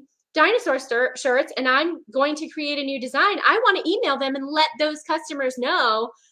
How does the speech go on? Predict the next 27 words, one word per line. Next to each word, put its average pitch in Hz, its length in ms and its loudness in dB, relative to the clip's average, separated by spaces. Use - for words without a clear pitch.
that 339 120 0
I 440 200 2
created 349 360 -2
a 349 100 -4
new 349 160 -4
design 359 440 2
in 277 220 -2
my 269 340 4
dinosaur 330 460 -2
shop. - 180 -10
Okay, 269 420 0
so 262 440 2
that's 277 460 6
why, 240 720 6
one 302 140 0
of 403 120 -2
the 240 120 0
reasons 269 380 -8
why 240 160 2
Shopify 247 460 -2
is 233 100 -2
so 226 120 -2
great, 277 260 0
because 220 400 -6
you 233 160 -10
own 262 360 4
that 247 220 2